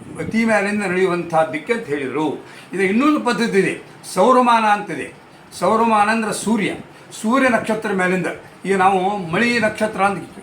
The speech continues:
ಹೇಳ್ತೀವಿ ಹಳ್ಳಿ ಭಾಷೆಯೊಳಗೆ. ಇವತ್ತು ಮಳಿ ಯಾವ್ದು ಐತ್ರಿ ಅಂತ ಕೇಳ್ತಾರೆ. ಮಳಿ ಯಾವ್ದು ಇರ್ತದೋ ಅದು ನಾವು ಹೊಳಿತೀವಿ. ಅಂದ್ರೆ ಮಳಿಗೆ ಇದಕ್ಕೇನು ಸಂಬಂಧಪ್ಪ ಅಂದ್ರೆ ಸೂರ್ಯ, ಸೂರ್ಯನ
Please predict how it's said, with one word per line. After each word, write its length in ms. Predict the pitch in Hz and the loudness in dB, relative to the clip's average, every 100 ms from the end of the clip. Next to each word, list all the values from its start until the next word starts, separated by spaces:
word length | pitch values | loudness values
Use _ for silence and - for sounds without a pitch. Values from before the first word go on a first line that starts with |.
| - | -10
ಹೇಳ್ತೀವಿ 380 | 160 190 165 - - | -4 -4 -4 -8 -10
ಹಳ್ಳಿ 220 | 123 170 | -4 -2
ಭಾಷೆಯೊಳಗೆ. 540 | 180 143 143 165 175 196 | 0 -2 -2 -2 -2 -2
ಇವತ್ತು 240 | 180 175 | -4 -4
ಮಳಿ 140 | 180 202 | 0 2
ಯಾವ್ದು 220 | 190 180 | 2 0
ಐತ್ರಿ 180 | 170 170 | -6 -8
ಅಂತ 180 | 185 | -8
ಕೇಳ್ತಾರೆ. 400 | 165 160 123 - - - - - - | -4 -2 -4 -10 -14 -20 -20 -14 -4
ಮಳಿ 160 | 190 226 | 0 4
ಯಾವ್ದು 280 | 214 214 190 | 4 4 -2
ಇರ್ತದೋ 300 | 170 202 214 | -6 -4 -2
ಅದು 140 | 196 | 0
ನಾವು 320 | 190 180 170 | 0 0 -2
ಹೊಳಿತೀವಿ. 300 | 156 143 - - | -4 -4 -6 -6
ಅಂದ್ರೆ 180 | 208 214 | -4 -4
ಮಳಿಗೆ 760 | 175 170 240 233 247 247 - 190 | -2 -2 0 0 0 -2 -6 -10
ಇದಕ್ಕೇನು 360 | 196 180 196 | -8 -4 -4
ಸಂಬಂಧಪ್ಪ 380 | 175 170 165 - | -2 -4 -4 -8
ಅಂದ್ರೆ 260 | 139 135 131 | -10 -10 -10
ಸೂರ್ಯ, 500 | - 226 269 214 107 - - - - - - | -6 -2 -2 -2 -4 -10 -20 -20 -20 -18 -8
ಸೂರ್ಯನ 380 | 180 220 220 | -2 0 0